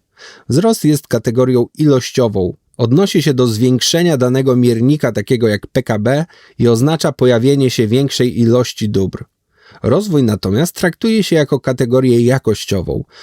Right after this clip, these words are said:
Odnosi się do zmian warunków życia, to jest, dotyczy bardziej jego jakości niż tylko ilości zasobów.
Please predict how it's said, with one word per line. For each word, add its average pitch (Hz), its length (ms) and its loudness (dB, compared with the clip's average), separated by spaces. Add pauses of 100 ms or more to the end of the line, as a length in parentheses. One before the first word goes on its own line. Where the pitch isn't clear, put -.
(140)
Odnosi 135 400 0
się 135 120 0
do 127 220 2
zmian 139 440 2
warunków 127 540 0
życia, 107 400 -2
to - 140 -2
jest, 131 380 0
dotyczy 127 460 -2
bardziej 127 400 0
jego 120 240 0
jakości 117 640 -2 (180)
niż 127 220 0
tylko 151 340 0
ilości 113 500 -2
zasobów. - 560 -6